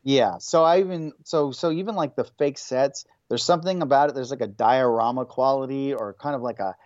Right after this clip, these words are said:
a movie, like a, a museum display kind of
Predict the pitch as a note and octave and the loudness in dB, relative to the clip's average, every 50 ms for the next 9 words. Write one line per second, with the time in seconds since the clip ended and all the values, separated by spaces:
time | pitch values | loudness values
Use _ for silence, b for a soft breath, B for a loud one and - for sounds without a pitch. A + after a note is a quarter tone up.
0 | B B B B - A2 A2+ A2 A2 A#2 C3+ C#3 C#3 C3+ B2+ C3+ C#3+ C#3+ C#3 C#3+ | B B B B 2 2 2 2 2 2 2 4 4 4 2 0 -4 -2 0 0
1 | C3 A#2 B2+ A#2+ A2+ A2+ B2+ B2 C3+ C3+ C3+ B2+ G#2 G#2+ A#2+ B2+ C3+ C#3+ C#3+ D3 | 0 2 2 2 2 2 0 0 0 -2 -4 -4 -6 -6 -6 -4 -2 -2 -2 -2
2 | D3 D3 B2+ B2 A#2 - - - - A#2 A2+ A#2+ B2+ C3 C3+ C#3+ D3 C#3+ C#3 b | -4 -6 -6 -6 -6 -6 -6 -8 -8 -4 0 2 2 4 4 2 2 0 -4 b
3 | b b b _ - C#3+ C#3 C3+ B2 A#2 G#2+ - | b b b _ -2 0 0 0 0 -2 -4 -8